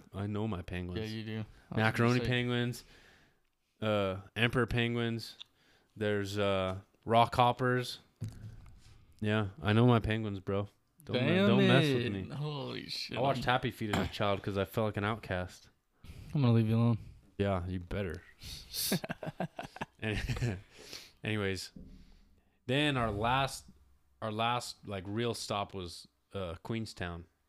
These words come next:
Speaker 1: New Zealand, which is south end of the South Island, and it's mountains and a big, like, so you know how a swastika is shaped?
Speaker 2: Yep.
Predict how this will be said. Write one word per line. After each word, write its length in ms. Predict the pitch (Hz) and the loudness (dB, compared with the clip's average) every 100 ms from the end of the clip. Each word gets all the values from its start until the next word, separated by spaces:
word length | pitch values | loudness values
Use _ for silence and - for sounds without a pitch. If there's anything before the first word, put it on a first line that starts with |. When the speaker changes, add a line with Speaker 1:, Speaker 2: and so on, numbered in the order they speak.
| - | -12
Speaker 1:
New 160 | 98 | -8
Zealand, 340 | 92 92 87 85 | -6 -6 -8 -8
which 200 | 95 95 | -10 -6
is 240 | 95 85 - _ _ _ | -6 -6 -12 _ _ _
south 360 | - 113 113 107 | -6 -4 -4 -6
end 200 | 107 104 | -8 -8
of 80 | 95 | -8
the 80 | 92 | -8
South 320 | 92 90 92 | -8 -8 -6
Island, 360 | 90 87 87 _ _ _ _ _ _ - | -8 -8 -10 _ _ _ _ _ _ -10
and 340 | 95 95 90 | -6 -6 -6
it's 260 | 92 80 - | -8 -10 -14
mountains 640 | 92 95 98 87 82 80 - - _ _ _ - | -8 -4 -4 -6 -10 -10 -12 -16 _ _ _ -10
and 320 | 95 92 87 - | -8 -8 -10 -12
a 100 | 92 | -12
big, 720 | 90 87 110 117 117 110 95 | -12 -2 2 2 2 0 -6
like, 420 | 110 101 92 - - _ _ _ _ _ _ _ _ _ _ _ _ _ _ | -4 -4 -4 -10 -20 _ _ _ _ _ _ _ _ _ _ _ _ _ _
so 120 | - 120 | -8 -4
you 60 | |
know 140 | 123 127 | -2 -2
how 180 | 139 | -2
a 60 | 113 | -4
swastika 480 | - 107 113 - 131 | -4 -4 -4 -6 -8
is 60 | 127 | -6
shaped? 360 | 143 147 147 _ | -4 -6 -8 _
Speaker 2:
Yep. 100 | - | -8